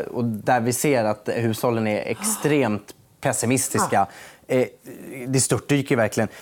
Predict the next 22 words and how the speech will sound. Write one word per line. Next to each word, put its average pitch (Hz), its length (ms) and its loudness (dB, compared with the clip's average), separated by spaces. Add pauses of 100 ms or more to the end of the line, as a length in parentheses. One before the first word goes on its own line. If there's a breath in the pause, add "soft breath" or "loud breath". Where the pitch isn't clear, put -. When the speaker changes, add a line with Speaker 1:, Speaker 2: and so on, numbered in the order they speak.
(180 loud breath)
Speaker 1:
Kan 151 160 0
det 143 60 4
vara 170 220 4
så 156 120 0
att 135 100 -2
vi 131 60 2
går 120 160 4
in 190 140 4
snabbare 147 400 2
och 117 60 0
kraftigare 113 420 0
i 110 40 2
en 107 100 4
lågkonjunktur 107 680 0
än 104 140 2
väntat? 117 720 0 (540 soft breath)
Och 147 300 -2
att 110 160 0
det 131 200 4
gör 120 300 6
att - 400 -2 (160)
ränte-, 113 560 0